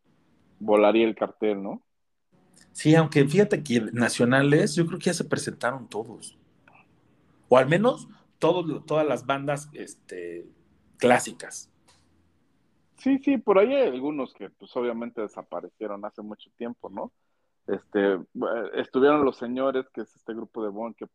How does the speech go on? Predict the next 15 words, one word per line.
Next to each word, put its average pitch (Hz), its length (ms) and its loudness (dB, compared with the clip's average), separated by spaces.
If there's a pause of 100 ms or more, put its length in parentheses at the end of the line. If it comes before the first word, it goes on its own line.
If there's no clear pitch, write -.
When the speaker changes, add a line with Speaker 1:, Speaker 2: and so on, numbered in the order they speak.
Speaker 1:
que 98 120 -14
justo - 280 -20
platicabas, 107 600 -8
pues, - 160 -20 (360)
imagínate 117 640 -4
ver 120 160 0
un 120 120 -6
reencuentro 110 520 -8
de 98 100 -2
Bonn, 104 240 -6
también 101 340 -10
estaría 98 320 -6
de 92 100 -12
no 90 140 -16
mames. 101 260 -10